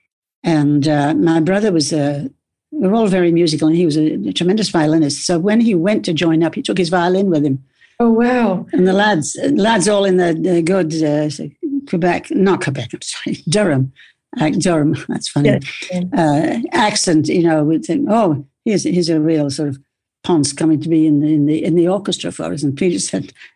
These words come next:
Speaker 1: in effect, he said, "No bloody way, I'm here to be a soldier."
Speaker 2: Yeah. <laughs>
Speaker 1: And so he was, he was, uh, he was commissioned into the Gurkha Rifles and sent to India and Burma. So
Speaker 2: Wow.
Speaker 1: that's where they were.
Speaker 2: Wasn't that where, sorry, Grandma, just to pause, just to pause real quick.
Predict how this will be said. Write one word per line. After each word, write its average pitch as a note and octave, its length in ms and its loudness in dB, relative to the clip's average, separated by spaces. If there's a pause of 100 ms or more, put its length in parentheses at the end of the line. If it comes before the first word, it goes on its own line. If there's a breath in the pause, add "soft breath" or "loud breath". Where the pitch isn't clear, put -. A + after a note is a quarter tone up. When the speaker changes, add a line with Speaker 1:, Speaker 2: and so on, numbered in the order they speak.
(120)
Speaker 1:
in B3+ 100 2
effect, A#3 320 0
he F#3 80 0
said, G3 220 -2
"No G3+ 180 -2
bloody D#3+ 360 0
way, D#3 180 0
I'm E3 120 0
here E3+ 180 2
to D3+ 80 -2
be C#3 100 0
a C#3+ 60 -2
soldier." C#3 520 -4 (240)
Speaker 2:
Yeah. - 640 -2
<laughs> - 80 -2
Speaker 1:
And D#3+ 160 2 (300)
so E3+ 120 0
he G3+ 160 2
was, E3 260 2
he F3+ 160 2
was, E3 320 0
uh, D3+ 240 0 (420 soft breath)
he G3 100 -2
was F#3+ 120 0
commissioned G3+ 420 0
into E3+ 160 2
the E3+ 120 0
Gurkha E3+ 300 0
Rifles D3+ 440 0
and D#3 80 2
sent D3+ 220 0
to D3+ 100 -4
India D3+ 340 2
and C#3 140 2
Burma. C#3 340 0 (400 loud breath)
So F3+ 160 0
Speaker 2:
Wow. F3+ 60 4
Speaker 1:
that's - 340 0 (100)
where F3 220 2
they D#3 200 2
were. C3+ 300 0 (460)
Speaker 2:
Wasn't B3 220 2
that D#4+ 160 0
where, A#3+ 240 4
sorry, A3 240 0
Grandma, G#3 280 0
just G3+ 280 -2
to G3 80 -10
pause, F#3 460 0
just G3+ 200 -4
to F#3+ 80 -2
pause F#3 220 0
real G3+ 100 -2
quick. F3+ 160 -2